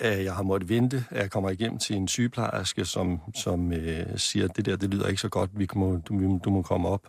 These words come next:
Og så i modsætning til tidligere, så siger de, "Du kan komme til om femogfyrre minutter." Og så kører jeg op, og så har jeg været deroppe med, med Emil,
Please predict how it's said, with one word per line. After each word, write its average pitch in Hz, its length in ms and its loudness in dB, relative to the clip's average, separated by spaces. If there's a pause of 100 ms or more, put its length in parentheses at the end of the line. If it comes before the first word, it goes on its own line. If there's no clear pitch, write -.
Og 110 120 -2
så 104 80 2
i 113 40 6
modsætning 110 440 2
til - 140 -6
tidligere, 127 440 0
så 104 140 -2
siger 107 220 0
de, 104 100 0
"Du 104 140 0
kan 95 80 0
komme 101 140 2
til 104 180 -2
om 101 80 2
femogfyrre 104 420 -2
minutter." 98 340 2 (480)
Og - 60 -4
så 104 80 -2
kører 98 200 2
jeg 85 80 2
op, 107 280 0
og 104 60 -4
så - 80 0
har 104 40 2
jeg 98 60 0
været 90 160 -2
deroppe 90 360 -2
med, 82 300 -4 (180)
med 80 160 -2
Emil, 117 320 2